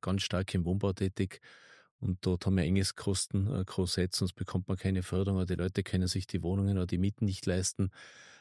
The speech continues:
Also wenn, wenn Kostenoptimalität gefragt ist, ist Ausführungs-Know-how unglaublich wichtig. Aber es hat auch noch weitere Gründe. Ein Thema ist zum Beispiel Digitalisierung. Wir bekommen in der Trennung von Planung und Ausführung oder Trennung der Gewerke keinen guten digitalen Datenfluss zustande.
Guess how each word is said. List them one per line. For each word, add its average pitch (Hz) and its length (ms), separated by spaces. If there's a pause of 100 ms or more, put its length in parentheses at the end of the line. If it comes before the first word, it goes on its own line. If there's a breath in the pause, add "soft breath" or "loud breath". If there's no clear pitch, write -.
Also 98 380
wenn, 101 320
wenn 95 200
Kostenoptimalität 98 1000
gefragt - 380
ist, 101 180
ist 101 140
Ausführungs-Know-how 92 880 (100)
unglaublich 92 600
wichtig. - 460 (540 loud breath)
Aber - 60
es 98 80
hat 110 160
auch 104 100
noch 107 100
weitere 98 300
Gründe. 92 540
Ein 98 160
Thema 101 180
ist 95 80
zum - 80
Beispiel 95 240
Digitalisierung. 98 840
Wir 90 80
bekommen 101 500
in 98 140
der 92 120
Trennung 95 340
von 92 180
Planung 95 300
und 98 140
Ausführung 101 680 (420 loud breath)
oder 95 240
Trennung 92 300
der 90 280
Gewerke 90 460
keinen 95 420
guten 101 360
digitalen 92 480
Datenfluss 92 580
zustande. 85 640